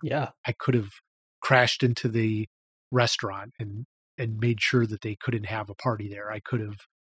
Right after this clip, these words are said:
Speaker 2: screamed at people to not go in and made an ass of myself. And so I realized that there's always more I can do. And so what action can I take when it comes to Stilson?"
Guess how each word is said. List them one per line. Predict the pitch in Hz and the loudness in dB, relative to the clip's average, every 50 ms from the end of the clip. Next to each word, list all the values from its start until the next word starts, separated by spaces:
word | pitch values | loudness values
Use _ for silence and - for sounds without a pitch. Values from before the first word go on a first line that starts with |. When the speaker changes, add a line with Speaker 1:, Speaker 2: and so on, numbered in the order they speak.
| _ _ _ | _ _ _
Speaker 2:
screamed | - - - - 135 131 127 123 | -6 -4 2 6 6 6 6 4
at | 113 - | 0 0
people | - 123 117 - 120 113 | 0 -2 0 0 -2 -4
to | 113 107 | -2 -2
not | 117 110 110 - | -2 -2 -2 -2
go | - 127 110 110 110 | -4 -4 -2 -2 -4
in | 107 104 101 | -6 -6 -8
and | 101 98 95 _ | -12 -14 -16 _
made | 107 104 104 104 | -10 -10 -10 -8
an | 104 107 | -8 -8
ass | 104 104 107 - - | -8 -8 -6 -6 -6
of | 117 104 | -8 -8
myself. | 107 107 104 - - 131 127 135 135 - _ _ _ _ _ _ _ _ _ _ | -10 -12 -12 -10 -10 -8 -8 -8 -10 -12 _ _ _ _ _ _ _ _ _ _
And | - 110 104 | -8 -8 -6
so | - - - 127 113 113 113 - _ _ _ _ _ - | -2 2 2 4 4 2 -2 -4 _ _ _ _ _ -2
I | 123 123 | 0 2
realized | 117 127 143 143 139 127 113 120 113 - _ | 6 8 8 8 8 6 2 0 -2 -2 _
that | - 117 107 _ | -8 -8 -4 _
there's | - 123 120 120 113 | -2 0 0 0 0
always | 117 110 117 117 101 104 | 0 0 0 0 0 0
more | 113 113 117 117 | -2 0 0 -2
I | 110 110 | -2 -4
can | - - 117 110 | -4 -6 -6 2
do. | 101 139 156 143 117 107 117 147 - _ _ _ _ _ _ _ _ | 6 8 8 8 8 6 2 -2 -4 _ _ _ _ _ _ _ _
And | - 113 - | -8 -6 0
so | - 135 120 | 2 2 2
what | 110 107 127 127 - | 4 4 2 2 2
action | - 131 120 120 - - 131 117 | 2 0 0 2 0 0 -2 -2
can | - - 131 | -2 0 -2
I | 120 110 107 | -2 -2 -2
take | - - 156 160 147 - _ | 2 4 4 4 4 2 _
when | 123 110 | -4 -4
it | 107 - | -2 -2
comes | - 120 107 - - | -4 -4 -4 -4 -6
to | - | -6
Stilson?" | - - 165 196 208 - - 123 104 117 | 2 6 8 8 8 6 2 0 0 -2